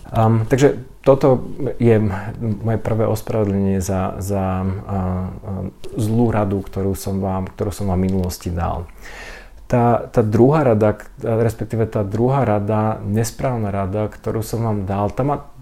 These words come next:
tá ma trápi dokonca ešte trošku viacej ako, ako pri nehnuteľnostiach. Pretože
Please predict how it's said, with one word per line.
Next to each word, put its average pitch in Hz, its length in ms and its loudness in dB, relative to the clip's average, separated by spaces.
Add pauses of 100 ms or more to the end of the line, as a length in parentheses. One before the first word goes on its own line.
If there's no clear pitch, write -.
(140)
tá 131 80 4
ma 143 80 0
trápi 113 400 -2
dokonca 110 400 -2
ešte 104 240 -6 (240)
trošku 120 400 -2
viacej 104 400 -2
ako, 98 720 -2
ako - 400 -6
pri 104 160 0
nehnuteľnostiach. 92 1040 -4
Pretože 117 480 -2